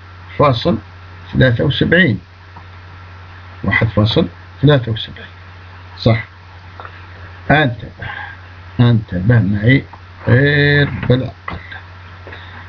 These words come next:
يعني تقاطع هذا، صح، واحد على أربعة، احداش على ثمانية، شحال، شحال صبنا احداش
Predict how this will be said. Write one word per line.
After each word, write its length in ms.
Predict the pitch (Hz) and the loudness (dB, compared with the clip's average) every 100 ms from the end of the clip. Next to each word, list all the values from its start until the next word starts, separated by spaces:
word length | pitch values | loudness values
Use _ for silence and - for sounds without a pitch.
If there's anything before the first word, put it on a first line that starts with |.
| - - - - | -20 -20 -4 4
يعني 520 | 113 165 160 131 98 - - - - - - - - - - - - - - - - - - - | 6 6 2 0 -4 -8 -20 -20 -20 -20 -20 -20 -20 -20 -20 -20 -20 -20 -20 -20 -20 -20 -8 -2
تقاطع 520 | 117 - 170 165 139 | 0 2 0 2 0
هذا، 380 | 127 147 123 - - - - - - - - | 2 2 0 -4 -18 -20 -20 -20 -20 -20 -14
صح، 340 | - 123 113 - - - - - - - - - - - - - - - - - | -2 0 -2 -6 -20 -20 -20 -20 -20 -20 -20 -20 -20 -20 -20 -20 -20 -20 -8 2
واحد 580 | 110 165 175 165 147 | 4 4 2 -2 0
على 280 | 147 147 151 - | 0 2 0 0
أربعة، 540 | 131 123 127 160 226 - - - - 113 | 0 2 2 2 -2 -8 -20 -20 -8 -4
احداش 400 | - 156 160 160 | 0 2 2 0
على 240 | 156 156 | 2 0
ثمانية، 380 | 147 147 156 143 | 2 4 4 4
شحال، 840 | 143 151 165 156 147 139 127 120 | 2 2 4 4 4 2 0 -2
شحال 260 | 127 156 - | 0 0 2
صبنا 300 | 143 135 120 | 2 4 2
احداش 380 | 120 120 113 | 2 2 2